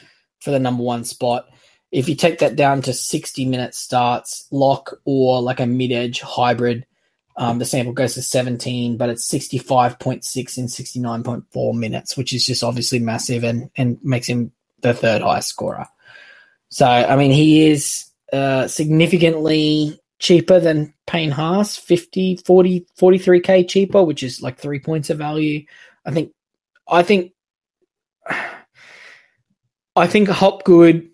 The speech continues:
has a, a really strong case to be the, um, the number one mid this year. And, I mean, the number one, Rob, the number one redeeming factor in Hopgood's, uh, camp is he's not a cockroach.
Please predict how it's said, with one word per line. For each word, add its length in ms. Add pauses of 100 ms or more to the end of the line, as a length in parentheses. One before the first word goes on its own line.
(120)
has 300
a, 200
a 100
really 280
strong 340
case 460
to 120
be 320
the, 380
um, 540 (280)
the 100
number 280
one 500
mid 420
this 260
year. 360 (100)
And, 320
I 80
mean, 240
the 100
number 300
one, 420 (240)
Rob, 220
the 80
number 220
one 180
redeeming 380
factor 400
in 220 (120)
Hopgood's, 800 (600)
uh, 240
camp 440
is 280
he's 340
not 240
a 180
cockroach. 560